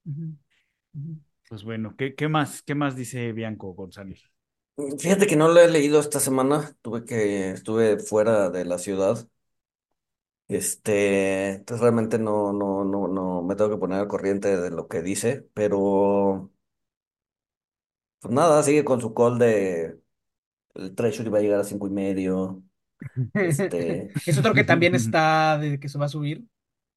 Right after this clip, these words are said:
Speaker 1: de que el Fed va a subir el
Speaker 3: Sí, no, no que va a subir, pero que
Speaker 1: Ah, el mercado lo va a llevar.
Speaker 3: Sí, el mercado lo va a llevar a cinco y medio porque
Speaker 1: Porque sí.
Speaker 3: Sí.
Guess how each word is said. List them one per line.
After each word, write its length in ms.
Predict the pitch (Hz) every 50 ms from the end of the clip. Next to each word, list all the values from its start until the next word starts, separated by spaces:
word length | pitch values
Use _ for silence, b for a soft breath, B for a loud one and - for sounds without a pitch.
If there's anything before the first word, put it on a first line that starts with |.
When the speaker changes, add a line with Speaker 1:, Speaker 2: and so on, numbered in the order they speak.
| _ _
Speaker 1:
de 100 | - 143
que 80 | 139 147
el 100 | 139 135
Fed 180 | - 151 143 139 143
va 60 | 143
a 20 |
subir 300 | 139 147 143 139 143 139
el 200 | 139 131 127 131 -
Speaker 3:
Sí, 380 | - 127 123 120 104 - - - - -
no, 180 | 131 165 165 165
no 140 | 170 170 170
que 80 | 214
va 80 | 196 180
a 80 | 175
subir, 300 | 180 175 170 180 208 196 -
pero 220 | 170 139 123 -
que 480 | - 120 110 107 104 104 101 95 95 92
Speaker 1:
Ah, 120 | 202 190 175
el 100 | 165 160
mercado 280 | 165 156 139 185 180 170
lo 60 | 160
va 40 | 156
a 40 | 151
llevar. 260 | 139 135 123 135 - _ _ _ _ _ _ _
Speaker 3:
Sí, 60 | -
el 100 | 127 117
mercado 280 | 113 107 104 113 110 104
lo 60 | 92 82
va 60 | 80
a 20 |
llevar 240 | 82 76 73 73 73
a 120 | 65 -
cinco 280 | - - - 82 87 82
y 20 |
medio 260 | 85 87 80 80 78 -
porque 460 | - - - - - - - - - _ _ _ _ _ _ _ _ _ _ _
Speaker 1:
Porque 240 | - 147 _ -
sí. 240 | - - 135 143 _ _ _ _ _ _ _ - - _ _
Speaker 3:
Sí. 60 | -